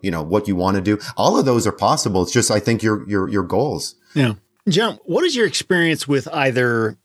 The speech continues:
Speaker 2: building a new park from scratch and or buying an existing park? Like, going after an entire park like that.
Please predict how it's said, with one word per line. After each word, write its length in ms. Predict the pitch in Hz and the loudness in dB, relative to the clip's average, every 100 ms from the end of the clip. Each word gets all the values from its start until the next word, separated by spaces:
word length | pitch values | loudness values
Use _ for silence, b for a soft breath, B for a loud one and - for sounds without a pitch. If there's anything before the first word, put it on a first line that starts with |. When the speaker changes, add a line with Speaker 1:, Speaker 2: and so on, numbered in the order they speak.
| - 127 113 | -8 -6 -2
Speaker 2:
building 400 | 151 160 156 151 | 0 0 0 0
a 160 | 143 | 2
new 560 | 139 147 151 147 151 127 _ _ - | 2 2 2 2 2 0 _ _ -4
park 300 | 143 147 - | -2 -2 -4
from 280 | - 123 | -2 0
scratch 600 | 113 - 139 190 - - - _ _ | 0 0 0 0 -2 -8 -10 _ _
and 260 | 151 151 139 | 0 2 2
or 460 | - 135 127 120 117 | 2 2 2 2 -2
buying 400 | 117 127 127 123 | 0 0 0 -2
an 60 | |
existing 480 | 117 110 107 107 101 | -4 -4 -4 -4 -8
park? 440 | - 110 - - - | -8 -12 -10 -12 -4
Like, 140 | 139 | -2
going 260 | 139 151 147 | 0 2 2
after 240 | 147 135 | 0 -2
an 80 | 123 | -4
entire 380 | 107 - 131 110 | -4 -2 0 0
park 340 | - 107 101 | -2 -4 -4
like 220 | - 104 - | -4 -6 -8
that. 380 | - - - | -12 -10 -12